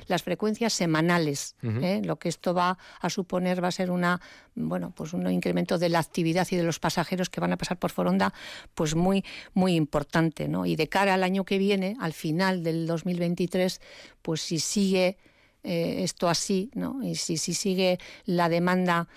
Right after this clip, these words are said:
Speaker 1: dando respuesta y viajando desde Foronda,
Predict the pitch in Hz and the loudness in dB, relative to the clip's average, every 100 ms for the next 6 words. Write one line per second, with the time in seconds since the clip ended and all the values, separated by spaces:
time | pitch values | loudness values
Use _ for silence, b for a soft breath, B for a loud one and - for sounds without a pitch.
0 | B - 170 180 165 160 - 202 180 - | B -2 0 2 0 -2 0 0 0 -4
1 | 160 165 170 160 160 - 190 175 170 160 | -4 -2 -4 -2 -4 0 0 0 -2 -4
2 | B B B 180 165 170 - 175 180 180 | B B B -4 -2 -2 0 0 2 0